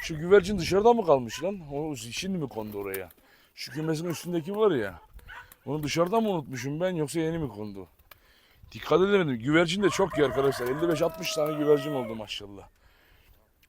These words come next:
Bu güvercinleri de azaltmam lazım. Bayağı güvercinimiz var.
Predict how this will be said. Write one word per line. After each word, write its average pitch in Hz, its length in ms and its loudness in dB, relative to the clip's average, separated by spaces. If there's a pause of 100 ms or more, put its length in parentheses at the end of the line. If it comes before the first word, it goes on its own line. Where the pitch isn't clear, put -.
(100)
Bu 139 100 -6
güvercinleri 160 540 0
de 160 60 4
azaltmam 151 540 4
lazım. 110 340 -4
Bayağı 165 280 4
güvercinimiz 110 680 -6
var. 101 120 -12